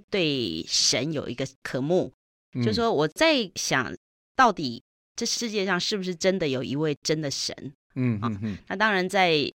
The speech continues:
Speaker 1: 很多的寻求，然后我对这个基督徒的印象非常的好。
Speaker 2: 为什么呢？
Speaker 1: 不知道欸，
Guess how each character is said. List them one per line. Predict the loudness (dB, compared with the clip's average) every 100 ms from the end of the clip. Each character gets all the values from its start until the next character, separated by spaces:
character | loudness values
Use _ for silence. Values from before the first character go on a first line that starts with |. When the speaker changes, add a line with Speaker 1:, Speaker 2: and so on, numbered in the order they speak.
| _ -6
Speaker 1:
很 | -2
多 | 0 0
的 | -2
寻 | -2 -4
求， | -4 -4 -4 -2 -4
然 | -6
后 | -4 -4
我 | -4 -4
对 | -2 0 0 -2
这 | -6
个 | -8 -4
基 | -2
督 | -2
徒 | -2
的 | -4
印 | -2 -2
象 | -2 -6
非 | -4 -6
常 | -6 -12
的 |
好。 | -14 -14 -16 _ _ _ -2
Speaker 2:
为 | -2
什 | -2
么 | -12
呢？ | -18 -20 _ _ _ _ _ _ _
Speaker 1:
不 | -6
知 | -2 2
道 | 4 6
欸， | 6